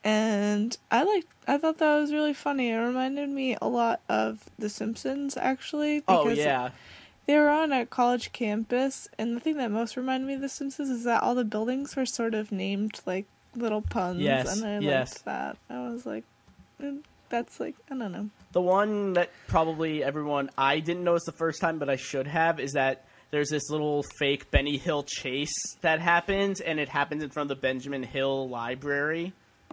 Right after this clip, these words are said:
Speaker 1: Mm-hmm.
Speaker 2: Which wa-
Speaker 1: And there's some, like, building, it's, like, the Helvetica Design Lab or something, I don't know. But it,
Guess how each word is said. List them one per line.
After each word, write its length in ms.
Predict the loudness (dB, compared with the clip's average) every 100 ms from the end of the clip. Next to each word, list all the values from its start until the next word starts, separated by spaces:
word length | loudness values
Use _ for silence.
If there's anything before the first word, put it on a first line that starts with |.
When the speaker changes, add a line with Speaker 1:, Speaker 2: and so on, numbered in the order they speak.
| -4
Speaker 1:
Mm-hmm. 540 | -2 0 0 0 -2
Speaker 2:
Which 140 | -2 2
wa- 60 |
Speaker 1:
And 480 | 2 2 0 -2 -4 -8 -12 _ _ _ _ _ -2
there's 220 | 0 0
some, 300 | 2 2 2
like, 320 | 0 0 -6 -20 -20 -20 -20 _ _ _ _ _ _
building, 340 | 2 4 4 2
it's, 140 | 0 0
like, 220 | -2 2
the 140 | 2
Helvetica 1000 | 4 2 4 4 4 2 2 2 2 0
Design 800 | -6 0 0 2 0 0 0 -2
Lab 380 | 0 0 2 2
or 100 | 0
something, 260 | -4 -4
I 120 | -2
don't 160 | -2 -4 -8
know. 100 | -12 -14 -16 -18 -8 0
But 160 | 2
it, 200 | 2 0